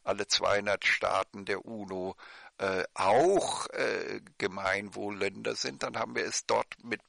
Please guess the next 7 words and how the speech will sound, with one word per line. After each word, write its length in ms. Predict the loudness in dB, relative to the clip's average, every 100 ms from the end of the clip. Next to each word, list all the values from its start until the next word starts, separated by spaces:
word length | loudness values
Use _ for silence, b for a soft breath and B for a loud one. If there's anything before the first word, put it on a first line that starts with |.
| -2
bösartigen, 880 | 0 0 0 2 0 0 -6 -8
kranken, 600 | -2 2 2 0 -4 -10 -4
kapitalistischen 1000 | -4 -4 -4 -2 0 -2 -4 -8 -8 -2
Ländern 400 | -2 0 0 0
zu 140 | -2
tun, 340 | -2 -6 -6
die 180 | -6 -10